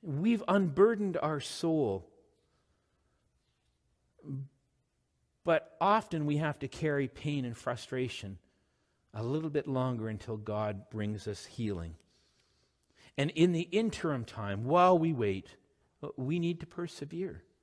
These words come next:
We need to stand on the rock of faith. Now, all this brings the question, do we really expect God to answer when we pray? Do we really expect God, uh,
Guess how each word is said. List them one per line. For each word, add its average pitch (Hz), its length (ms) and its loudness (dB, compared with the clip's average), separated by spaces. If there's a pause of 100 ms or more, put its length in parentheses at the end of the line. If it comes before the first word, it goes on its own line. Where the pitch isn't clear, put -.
(480)
We 135 100 -2
need 147 200 0
to 135 80 -2
stand 170 640 0
on 131 140 -4
the 120 100 -4
rock 123 340 -4
of 135 100 -6
faith. 107 520 -6 (2250)
Now, 139 200 0 (640)
all 165 180 4
this 165 260 2
brings 165 500 0
the - 80 -4
question, 113 560 -2 (720)
do 143 100 0
we 165 120 0
really 185 380 4
expect 139 600 0
God 131 320 0
to 131 120 -2
answer 127 480 -4
when 117 260 -4
we 123 100 -4
pray? 147 400 -8 (720)
Do 160 120 0
we 190 260 4 (240)
really 240 300 6
expect 185 480 4
God, 180 400 6 (240)
uh, - 60 -4